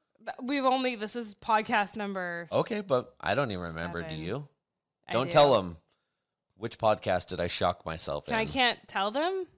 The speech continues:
Speaker 2: You can't tell them. One of the podcasts, I,
Speaker 1: Mm.
Speaker 2: <laughs> I literally shot, like, I couldn't let go of the thing.
Speaker 1: Yeah?
Speaker 2: It was terrible.
Speaker 1: All right.
Speaker 2: I think you peed yourself in that one too, though, so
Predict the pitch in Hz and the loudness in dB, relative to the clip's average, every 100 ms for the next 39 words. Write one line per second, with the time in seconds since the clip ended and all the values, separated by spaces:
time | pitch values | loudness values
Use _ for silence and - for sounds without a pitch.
0 | _ _ - 131 - 120 113 87 85 110 | _ _ -12 -10 -2 0 2 0 2 4
1 | 151 170 - 160 156 165 156 - 92 120 | 6 6 8 8 8 6 4 2 2 4
2 | 123 - 185 - - - _ _ - 123 | 4 0 -8 -14 -16 -18 _ _ -6 -2
3 | 139 170 175 135 110 - 139 - 117 131 | 0 0 0 -2 -2 -2 -2 0 0 0
4 | 131 175 139 139 131 170 202 160 127 139 | -2 -4 -4 -4 -2 0 2 0 -2 -2
5 | 107 - - _ _ _ 190 190 392 - | -2 -4 -20 _ _ _ -12 -10 -10 -14
6 | _ _ 107 - 123 123 92 80 82 _ | _ _ -18 -14 -8 -8 -6 -8 -8 _
7 | _ - 190 185 175 - 127 160 143 113 | _ -12 -10 -8 -8 -6 -6 -6 -10 -10
8 | 107 82 76 76 78 - 76 85 67 57 | -8 -8 -8 -8 -10 -12 -12 -10 -10 -10
9 | - | -8